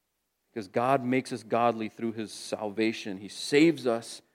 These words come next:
so that we can pursue Christ. He doesn't save us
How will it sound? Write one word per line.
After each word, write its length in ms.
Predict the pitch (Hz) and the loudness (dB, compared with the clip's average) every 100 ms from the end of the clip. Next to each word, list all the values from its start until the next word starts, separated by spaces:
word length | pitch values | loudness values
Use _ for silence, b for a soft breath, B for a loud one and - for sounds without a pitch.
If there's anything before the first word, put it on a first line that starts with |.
| _ _ _ | _ _ _
so 140 | - 107 | -8 -4
that 140 | 107 | -2
we 100 | 107 | -4
can 180 | - 104 | -8 -12
pursue 500 | - 104 - 170 151 | -10 -8 -4 -2 -4
Christ. 480 | - 95 90 - - | -4 -6 -6 -16 -8
He 60 | |
doesn't 280 | 110 123 127 | -6 -6 -6
save 340 | - 123 120 | -4 -2 -2
us 220 | 110 104 | -4 -8